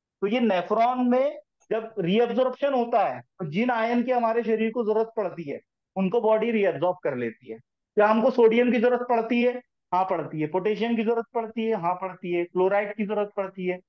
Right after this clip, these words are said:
है ना? तो ये सभी आयन हमारे शरीर में conduction में help करते हैं। conduction कहाँ होता है? nervous system में।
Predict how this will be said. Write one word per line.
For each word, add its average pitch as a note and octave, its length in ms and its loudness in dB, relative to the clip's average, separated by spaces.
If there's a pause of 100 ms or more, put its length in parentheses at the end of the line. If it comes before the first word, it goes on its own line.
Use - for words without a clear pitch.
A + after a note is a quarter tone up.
(520)
है E3+ 40 2
ना? A#3 260 -2 (120)
तो G#3 60 2
ये G#3+ 160 4
सभी A#3+ 280 4
आयन A#3+ 340 4
हमारे A#3+ 320 2
शरीर A3 340 0
में C4+ 240 -2 (1700)
conduction A3 500 -2
में B3+ 120 2
help G3+ 280 0
करते C#3+ 260 -4
हैं। C#3 100 -4
conduction G#3 520 -4
कहाँ A#3+ 240 0
होता A#3+ 260 0
है? C#4 160 -6 (100)
nervous G3+ 360 -2
system E3+ 340 -6
में। C3 160 -10